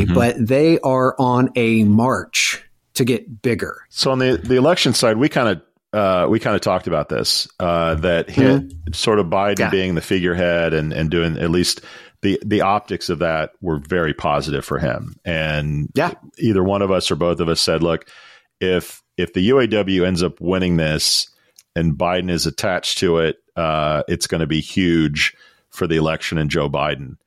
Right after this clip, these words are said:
Speaker 1: Um, and here we are, right? Here we are with the endorsement. Let's, let's make it official.
Speaker 2: Mm-hmm.
Speaker 1: Some critics said it took longer than they thought. And my guess is there's some back, s-, sort of backroom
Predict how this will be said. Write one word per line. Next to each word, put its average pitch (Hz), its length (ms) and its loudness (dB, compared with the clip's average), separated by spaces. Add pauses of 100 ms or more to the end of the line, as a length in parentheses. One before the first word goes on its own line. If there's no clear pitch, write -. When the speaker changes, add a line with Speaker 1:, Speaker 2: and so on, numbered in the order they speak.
(280)
Speaker 1:
Um, 73 540 -2
and 76 200 -4
here 73 180 -2
we 87 140 2
are, 104 420 -2
right? 85 300 -2
Here 82 160 -2
we 85 100 2
are 87 140 0
with 87 120 -2
the 98 100 2
endorsement. 90 580 -2
Let's, 85 320 -4
let's 80 180 -4
make 82 240 -2
it 98 80 0
official. 117 560 2
Speaker 2:
Mm-hmm. - 100 -20 (120)
Speaker 1:
Some 120 200 -2
critics 123 280 0
said 113 120 0
it 92 100 -2
took 101 260 -2
longer 98 360 0
than 123 140 2
they 117 140 2
thought. 127 360 0
And 101 140 0
my 101 140 0
guess 98 280 0
is 87 140 0
there's 85 240 0
some 85 200 0
back, 87 440 -4
s-, - 220 -14
sort 95 220 0
of 80 120 -4
backroom 92 840 0